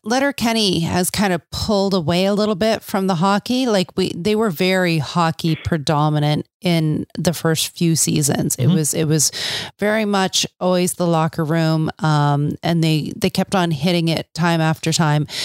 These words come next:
Speaker 1: um, pulling in different kind of like, okay, there's a girl league, and then, okay, there's this. And, you know, they kept on trying to, to pull our attention into hockey. So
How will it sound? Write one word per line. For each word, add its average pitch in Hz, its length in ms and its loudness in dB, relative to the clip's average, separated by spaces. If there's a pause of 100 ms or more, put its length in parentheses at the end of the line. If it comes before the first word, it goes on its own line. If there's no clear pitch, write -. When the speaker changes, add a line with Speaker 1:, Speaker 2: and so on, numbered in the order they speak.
(340)
Speaker 1:
um, 151 380 0
pulling 175 300 0
in 160 180 0
different 170 420 -2
kind 160 260 0
of 151 220 0
like, 156 360 -2
okay, 208 360 0
there's 196 220 0
a 240 80 0
girl 247 320 0
league, 139 420 0
and 170 320 0
then, 175 240 0
okay, 190 440 0
there's 185 260 0
this. 202 480 0
And, 156 320 0 (400)
you 196 100 0
know, 202 140 2
they 196 140 0
kept 220 260 -2
on 202 380 0
trying 180 420 0
to, 165 380 0
to 156 500 0
pull 175 220 0
our 165 160 2
attention 160 500 0
into 156 240 2
hockey. 175 480 2
So 160 380 0